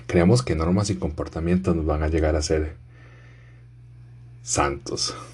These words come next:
que seguir ciertas normas, ciertas etiquetas, ciertos comportamientos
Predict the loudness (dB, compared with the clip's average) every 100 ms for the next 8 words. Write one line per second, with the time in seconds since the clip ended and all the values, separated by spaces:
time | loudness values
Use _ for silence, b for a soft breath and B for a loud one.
0 | B B B B 0 2 4 4 4 4
1 | 0 -6 -6 -4 2 6 6 6 4 0
2 | -4 -4 -4 -4 -6 0 0 0 0 0
3 | 0 -2 -2 -6 -4 -4 -4 -2 0 -2
4 | -2 -4 -4